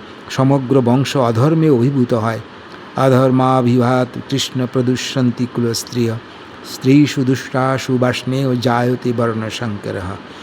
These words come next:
অর্থাৎ অত্যধিক অধর্ম বৃদ্ধি পেলে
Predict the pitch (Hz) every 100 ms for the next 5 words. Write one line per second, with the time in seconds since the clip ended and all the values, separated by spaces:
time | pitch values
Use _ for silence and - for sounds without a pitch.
0 | - - - 139 - 139 147 - - -
1 | - - 156 - - 220 175 175 - 151
2 | 135 139 151 147 127 127 117 135 143 135
3 | 127